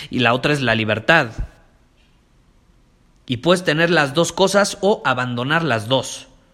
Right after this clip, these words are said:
Pero si no quieres la responsabilidad, tampoco vas a tener libertad. Y sin libertad no hay crecimiento, ¿estás de acuerdo?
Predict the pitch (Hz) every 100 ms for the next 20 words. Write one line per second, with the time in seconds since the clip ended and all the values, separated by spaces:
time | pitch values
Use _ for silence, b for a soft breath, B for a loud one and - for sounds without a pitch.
0 | _ _ _ _ _ B B B 110 120
1 | 151 180 247 185 139 135 131 131 131 131
2 | 127 139 185 247 - 135 135 170 175 151
3 | 131 139 151 123 110 107 160 143 - -
4 | B B B B B - 143 139 139 139
5 | 139 135 185 214 160 160 156 143 131 -
6 | 117 131 127 113 104 131 131 131 139 131
7 | 135 202 -